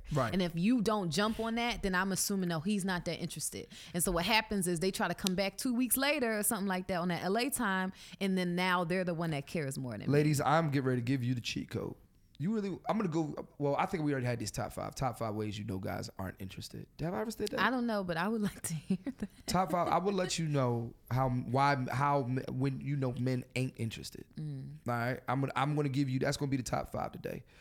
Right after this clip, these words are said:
Speaker 1: But before I do the top five, ladies and gentlemen, um, I'm going to go to Ask Clint, 'cause this Ask Clint is very funny,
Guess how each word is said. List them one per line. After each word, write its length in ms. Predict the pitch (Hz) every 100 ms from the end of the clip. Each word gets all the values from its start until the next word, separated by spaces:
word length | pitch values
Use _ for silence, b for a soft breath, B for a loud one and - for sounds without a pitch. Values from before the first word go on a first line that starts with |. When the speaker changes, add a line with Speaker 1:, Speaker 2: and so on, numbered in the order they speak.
| B B
Speaker 1:
But 60 | 151
before 240 | 151 302
I 60 | 302
do 120 | 240
the 60 | 214
top 260 | 214 190
five, 260 | - 185 170
ladies 200 | 160 139
and 100 | 131
gentlemen, 420 | 135 131 127 120 -
um, 260 | 131 123 120
I'm 260 | 147 185
going 240 | 143 143 131
to 380 | - 127 117 - -
go 160 | 127 127
to 120 | -
Ask 320 | 117 117 113
Clint, 260 | - 92 80 - -
'cause 200 | - 104
this 200 | 156 -
Ask 320 | 135 135 -
Clint 300 | - 123 - - b b b
is 140 | 117 101
very 340 | 98 131 135
funny, 460 | 127 - 139 147